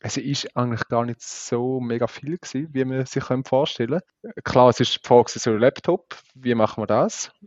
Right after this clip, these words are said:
Weil, ähm, genau vom Geschäft habe ich keine gehabt, weil es, es hat nur ein, zwei so alte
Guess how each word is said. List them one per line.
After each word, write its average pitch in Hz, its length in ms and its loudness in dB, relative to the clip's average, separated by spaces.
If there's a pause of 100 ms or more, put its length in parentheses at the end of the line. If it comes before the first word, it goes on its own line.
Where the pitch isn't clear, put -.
(140)
Weil, 131 640 -2
ähm, 113 400 -4 (400)
genau 113 180 2
vom - 140 -6
Geschäft - 320 0
habe 104 80 0
ich 104 80 -10
keine 107 240 -4
gehabt, 135 240 2
weil 127 60 0
es, - 120 -6
es 110 300 0
hat 113 180 0
nur 110 140 2
ein, 110 160 0
zwei 110 340 -2
so 98 140 -4
alte 110 480 -6